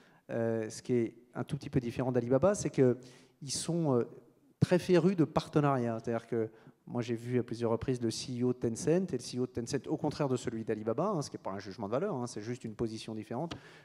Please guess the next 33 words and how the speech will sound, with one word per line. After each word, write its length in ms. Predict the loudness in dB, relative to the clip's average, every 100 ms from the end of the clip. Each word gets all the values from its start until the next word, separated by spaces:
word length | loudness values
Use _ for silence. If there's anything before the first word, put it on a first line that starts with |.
| -2
Eux, 60 | -2
ils 40 |
disent, « 160 | 2 0
Écoutez-moi, 480 | 2 4 6 6
le, 300 | 8 8 8 4 -10 -20 _ _ 2
le 240 | 10 12
métier, 840 | 12 8 6 2 4 8 8 6 2
euh, 500 | 2 4 2 -2 -6 0
de 380 | 4 6 6 4
retailer, 680 | 2 2 4 8 10 10 6 2 -2 -10 -20 -20 _ _ -4
le 140 | 0
métier, 680 | 4 4 2 2 4 6 6
euh, 100 | 6
de 100 | 6
logisticien 840 | 8 6 6 -6 -8 -6 -2 0
physique, 320 | -2 -6 -6
et 20 | -4
cetera, 340 | -2 -2 -4 -10 -20 _ _ _
ça, 200 | -2 0
je 80 | 4
ne 40 |
saurais 180 | 4 4
jamais 200 | 2 0
faire 160 | -2
comme 140 | -2 -4
vous. 180 | -6 -10 _ _ _ _ _ _ _ _ _ _
Vous 220 | 2 4
gérez 320 | 6 6 6 8
mieux 160 | 6
les 100 | 6
magasins 380 | 6 4 2 2
que 100 | 2
moi. 240 | 0 0